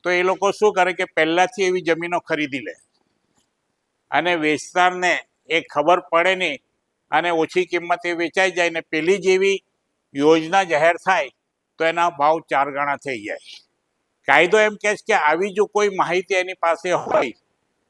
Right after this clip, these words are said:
તો એણે વેચનારને કહેવું પડે કે ભવિષ્યમાં આવી યોજના આવવાની છે એટલે આ જગ્યાનો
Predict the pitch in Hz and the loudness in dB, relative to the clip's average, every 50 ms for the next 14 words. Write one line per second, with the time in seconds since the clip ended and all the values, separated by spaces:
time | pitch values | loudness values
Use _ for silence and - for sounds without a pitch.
0 | _ _ 160 180 180 - - 156 147 151 165 180 185 180 156 151 151 143 - _ | _ _ 0 0 0 0 -2 -2 -2 0 0 0 0 0 0 -2 -2 -4 -4 _
1 | 175 170 170 170 175 175 - _ 160 156 165 165 160 151 170 165 165 165 147 117 | 0 0 0 0 -4 -10 -6 _ 0 2 2 2 0 2 2 2 4 2 0 -2
2 | - _ - 151 151 135 123 131 135 143 160 156 - - 160 156 165 160 151 151 | -6 _ -6 -6 -6 0 0 0 2 2 0 -2 0 -2 -2 0 2 0 0 0
3 | 160 160 156 147 139 139 - _ 160 156 147 147 147 156 170 175 165 - 180 170 | -2 -2 -2 -4 -4 -4 -4 _ 0 0 0 0 0 -2 -2 -4 -4 -2 -2 -2
4 | - _ 165 156 - 135 147 156 139 143 135 123 131 151 156 160 165 170 | -2 _ -4 -4 0 0 0 2 2 -2 -4 -2 0 0 0 2 0 -2